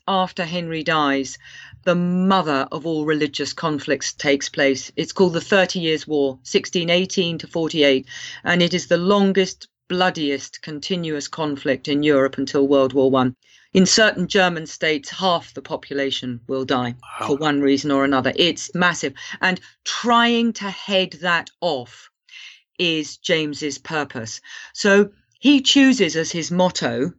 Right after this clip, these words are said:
Speaker 1: King James, Beati Pacifici, blessed are the peacemakers. Henry chooses, glory is the torch of the upright mind. Heroic deeds, winning glory on the field of battle. So you've kind of got here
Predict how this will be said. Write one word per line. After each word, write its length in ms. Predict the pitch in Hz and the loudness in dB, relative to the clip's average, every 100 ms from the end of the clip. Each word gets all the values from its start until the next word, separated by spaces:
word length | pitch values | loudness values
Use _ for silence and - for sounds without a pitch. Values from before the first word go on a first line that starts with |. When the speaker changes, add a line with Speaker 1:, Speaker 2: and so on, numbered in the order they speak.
| - | -4
Speaker 1:
King 220 | 139 139 | 0 2
James, 600 | 147 139 139 147 - - - - - - _ 160 | 2 2 2 -2 -6 -14 -18 -20 -20 -20 _ 2
Beati 420 | 196 190 185 185 | 4 4 0 -6
Pacifici, 600 | - 175 208 196 190 139 | -8 -2 0 0 -6 -8
blessed 480 | 127 180 185 - 175 | 0 0 0 -2 -2
are 160 | 165 | -2
the 100 | 156 | -2
peacemakers. 920 | 151 202 208 - 156 131 - 120 - - _ - _ _ | -4 0 0 0 -4 -4 -4 -10 -10 -16 _ -20 _ _
Henry 680 | - 285 294 190 123 120 - _ _ _ _ _ | 2 6 6 6 0 -6 -14 _ _ _ _ _
chooses, 680 | - 180 156 151 147 143 - - - - | 0 0 0 -2 -2 -4 -14 -20 -20 -2
glory 540 | 208 208 208 196 180 175 | 4 8 8 6 4 -2
is 140 | 160 | -4
the 100 | 170 | -10
torch 440 | - 190 151 - 165 | -6 -4 -4 -4 -8
of 80 | |
the 120 | 151 160 | -2 0
upright 500 | 160 - 156 147 165 | -2 -2 -2 -2 -2
mind. 460 | 165 135 117 117 - _ _ | -2 0 -2 -8 -16 _ _
Heroic 500 | 175 185 196 180 - | 2 4 4 2 0
deeds, 440 | 175 151 151 - | -2 -2 -2 -6
winning 320 | 165 175 160 151 | -4 -2 -2 -2
glory 360 | 151 143 147 | 0 0 2
on 140 | 139 143 | 0 0
the 80 | |
field 300 | 139 165 143 | -2 0 2
of 100 | 147 | 0
battle. 340 | - 165 - 131 | 0 -2 -2 -8
So 140 | - | -2
you've 280 | 180 196 190 | 0 0 -2
kind 380 | - 294 320 311 | 0 4 6 4
of 160 | 220 | 2
got 360 | - 247 233 - | 0 4 4 2
here 420 | - 156 139 147 | -6 -4 -2 -4